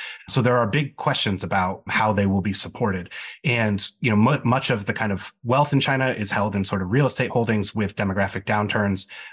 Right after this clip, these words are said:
and changes in the kind of real estate market in China overall. There are questions about, is that going to be a sustainable source of kind of wealth for people in their older years? There are big concerns about the population's kind of ability to support this.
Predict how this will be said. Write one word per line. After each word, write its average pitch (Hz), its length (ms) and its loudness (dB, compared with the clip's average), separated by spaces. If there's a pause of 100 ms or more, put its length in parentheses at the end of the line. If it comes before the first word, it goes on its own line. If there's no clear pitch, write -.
(140)
and 101 500 0
changes 104 540 2
in 95 380 -2
the 92 220 -2
kind 98 120 -6
of 87 100 -6
real 104 120 2
estate 95 380 -2
market 101 320 -2
in 98 80 -6
China 90 280 -2
overall. 98 460 0 (320)
There 101 420 0
are 98 80 0
questions 107 380 0
about, 98 400 0
is 104 160 -2
that 101 160 0
going 104 160 2
to 90 40 2
be 95 80 -2
a - 20 0
sustainable 104 640 0
source 101 360 0
of 95 240 -4
kind 95 160 -4
of 87 140 -12
wealth 101 240 0
for 101 160 -2
people 101 340 -2
in 98 160 -2
their 95 140 0
older 95 280 -4
years? 110 440 0 (420)
There 95 160 0
are 90 140 0
big 101 260 -2
concerns 95 460 0
about 87 260 -6
the 98 80 -2
population's 95 720 0
kind 92 160 -2
of 85 40 -2
ability 92 420 0
to 90 240 -6
support - 360 -4
this. - 240 -8